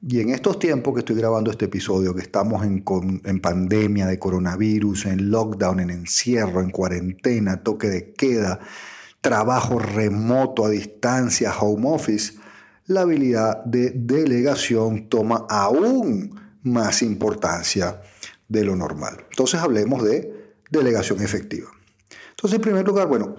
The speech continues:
¿para qué delegar? ¿Qué pasa cuando un líder delega efectivamente?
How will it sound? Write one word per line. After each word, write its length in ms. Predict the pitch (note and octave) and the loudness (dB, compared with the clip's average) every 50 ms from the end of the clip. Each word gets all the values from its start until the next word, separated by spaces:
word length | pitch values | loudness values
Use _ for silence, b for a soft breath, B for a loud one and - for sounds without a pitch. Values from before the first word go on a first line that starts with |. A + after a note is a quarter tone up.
| - - | -8 -2
¿para 380 | - F#3+ F#3 F3+ E3+ E3+ - - | 0 0 2 2 0 -2 -2 -2
qué 160 | - G3 F#3+ | 0 0 2
delegar? 680 | F#3+ F#3 F3+ F3+ E3+ D#3+ D#3 B2+ G#2 - - - - _ _ _ _ _ _ | 2 2 0 0 0 0 0 0 -2 -4 -10 -18 -20 _ _ _ _ _ _
¿Qué 180 | - - F#3+ G3+ | -2 -2 0 0
pasa 920 | G3 G3 - F3+ D#3 C#3 A#2+ G#2 - - - A2 G#2+ G#2+ G#2+ G#2+ B B B B B B B B B | -2 -2 -2 0 0 0 0 0 0 0 0 0 0 -2 -4 -6 B B B B B B B B B
cuando 300 | - - C3+ B2 A#2+ A#2+ | -2 0 2 2 2 2
un 100 | B2 A#2+ | 2 2
líder 260 | A#2 A#2 A2+ A2 A2 A2 | 2 2 2 2 2 2
delega 500 | A2+ G#2+ G#2 G2 G2 F#2+ G2 G2+ G2 - | 2 2 2 2 2 2 0 0 -2 -2
efectivamente? 920 | - A#2 - - G#2 - - - A2+ G#2 F2+ D#2 E2 D2 - - - - | -4 -4 -2 -2 -2 -4 -2 -2 -2 -2 -2 -2 -4 -8 -12 -14 -18 -20